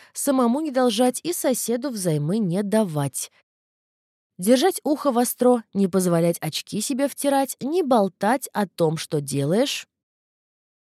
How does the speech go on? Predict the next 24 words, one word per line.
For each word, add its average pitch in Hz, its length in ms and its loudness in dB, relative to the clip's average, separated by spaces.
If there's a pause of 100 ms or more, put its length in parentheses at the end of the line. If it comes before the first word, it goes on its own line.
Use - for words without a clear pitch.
(120)
Слово 330 360 4
свое 294 280 2
всегда 240 320 -2
держать 247 360 2
крепко, 240 480 0 (280)
зря 202 340 4
даже 226 300 6
воды 208 340 2
не 190 140 4
выливать, 147 520 -2 (220)
не 254 120 -2
быть 349 140 6
беспамятным, 196 760 0
будто 180 380 -2
муха, 170 400 -2 (260)
никому 294 420 2
не 311 140 0
доверять 180 380 2
ни 262 80 -4
своих 160 340 -2
забот, 160 480 0
ни 180 120 0
своего 143 340 -2
кошелька, 175 580 -2